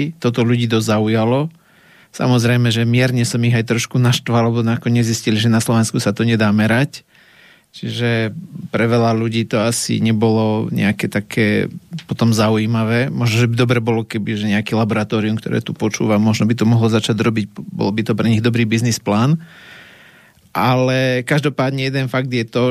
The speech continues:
kde bolo to posolstvo, že držte sa v tých horných hraniciach tých vitamínov D, niekde okolo sto päťdesiat až dvesto nanomolov. To vám zabezpečí dostatok voľného vitamínu D. Nedržte sa tých spodných hraníc okolo sedemdesiatpäť až sto nanomolov,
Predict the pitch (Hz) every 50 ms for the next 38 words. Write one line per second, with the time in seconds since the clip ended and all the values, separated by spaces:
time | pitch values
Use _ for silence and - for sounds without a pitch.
0 | 123 123 - _ _ _ - - 123 117 127 127 123 127 117 104 123 131 - -
1 | 123 127 120 - - 123 120 117 123 113 131 131 - - - 120 - 135 120 -
2 | - 123 117 120 120 120 127 123 117 120 120 113 117 120 120 127 120 120 - -
3 | 107 104 101 - - 107 110 117 113 - 107 104 110 110 110 110 110 101 107 107
4 | 110 113 110 107 110 113 110 123 117 113 - - 113 - 120 107 113 110 - 120
5 | 110 110 110 110 113 113 110 - 120 110 110 107 107 110 107 104 101 101 95 107
6 | 139 - 113 110 113 110 98 117 104 110 107 - - 113 101 - 98 101 110 -
7 | - 113 98 - 107 107 107 107 110 110 104 101 104 101 98 - 110 104 98 98
8 | 101 101 98 90 82 73 78 - - - - - - - - - - - 127 127
9 | 113 123 117 - - 117 - 117 110 113 110 - - - 117 117 107 117 113 110
10 | 113 113 110 110 117 117 113 113 107 98 - 104 117 - - 107 101 101 - -
11 | 113 107 113 113 110 107 107 - - 117 101 101 - - - 104 101 101 98 92
12 | 98 98 - - - - - 120 117 113 110 110 110 113 113 113 113 110 110 110
13 | 110 110 110 110 107